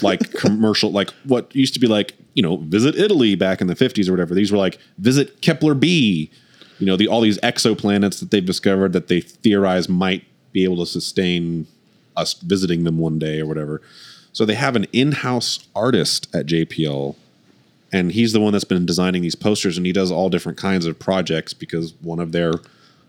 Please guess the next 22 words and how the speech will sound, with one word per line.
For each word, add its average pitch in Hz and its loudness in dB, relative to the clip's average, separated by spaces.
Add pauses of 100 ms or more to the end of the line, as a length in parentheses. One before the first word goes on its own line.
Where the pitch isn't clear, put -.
(120)
opinions 92 0
is 87 0
that 85 0 (640)
to - -4
make 87 -2
this 87 0
science 92 -2
more 87 -2
accessible - -4
to 76 -10
people, 80 -4
let's - -6 (240)
put 90 -4
it 87 -2
into 82 -4
as 80 -4
many 82 -2
forms 80 -10
as 78 -12
we 76 -12
can, 90 -6
including 78 -6